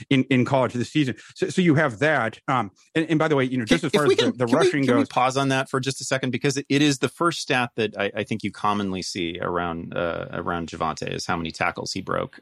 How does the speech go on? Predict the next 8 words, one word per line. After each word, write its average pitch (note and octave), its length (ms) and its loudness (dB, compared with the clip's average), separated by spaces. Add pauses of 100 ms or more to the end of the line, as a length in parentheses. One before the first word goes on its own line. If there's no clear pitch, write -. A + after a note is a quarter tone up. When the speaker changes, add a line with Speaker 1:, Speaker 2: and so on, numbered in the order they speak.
Speaker 2:
Um, E2+ 320 -2
and G2+ 100 0
it's G#2+ 140 -4
really A2+ 220 2
impressive. B2+ 480 -2 (500)
It's, - 380 -2 (100)
it's C#3 160 0
also D3+ 640 4